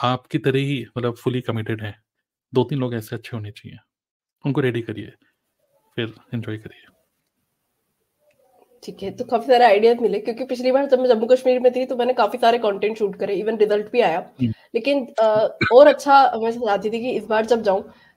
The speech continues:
Speaker 2: तो इस बार, मतलब, <laughs> पूरा मही-, पूरा, मतलब, पन्द्रह दिन जो वहां पर रहूं, तो अच्छा टू एक्स पे
Speaker 1: हम्म।
Speaker 2: काम हो, तो उस हिसाब से कंटेंट मैं इस तरीके का ही प्लान करना चाह रही थी। तो काफी सारे आइडियाज
Speaker 1: हम्म।
Speaker 2: आपने शेयर करे,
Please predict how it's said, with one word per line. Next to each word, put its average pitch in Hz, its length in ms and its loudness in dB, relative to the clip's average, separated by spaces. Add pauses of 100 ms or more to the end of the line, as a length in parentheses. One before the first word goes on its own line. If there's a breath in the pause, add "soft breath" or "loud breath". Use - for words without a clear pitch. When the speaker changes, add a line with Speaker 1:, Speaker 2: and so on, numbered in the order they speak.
(140)
Speaker 2:
तो 202 260 -2
इस 233 160 -6
बार, 247 280 4
मतलब, 254 260 0
<laughs> 262 500 -4 (140)
पूरा 240 220 6
मही-, 240 480 -2
पूरा, 254 220 6
मतलब, 240 260 0 (120)
पन्द्रह 220 240 0
दिन 233 180 -4
जो 247 180 0
वहां 226 200 -4
पर 220 120 -4
रहूं, 214 180 -6 (360)
तो 202 60 -6
अच्छा 208 300 -6
टू 214 180 -2
एक्स 196 140 -2
पे 135 60 0
Speaker 1:
हम्म। 113 120 0
Speaker 2:
काम 185 180 -6
हो, 214 180 -14 (180)
तो 214 80 0
उस 226 80 -6
हिसाब 214 260 0
से 226 200 -2
कंटेंट 226 400 -2
मैं 240 60 2
इस 233 180 -4
तरीके 214 240 -4
का 208 120 -6
ही 208 80 -4
प्लान 190 240 -8
करना 185 220 -10
चाह 185 140 -14
रही 196 120 -16
थी। 190 120 -20
तो - 340 -20
काफी 208 180 -6
सारे 226 160 -4
आइडियाज 214 300 0
Speaker 1:
हम्म। 185 100 -4
Speaker 2:
आपने 196 140 -14
शेयर 185 180 -8
करे, 185 280 -14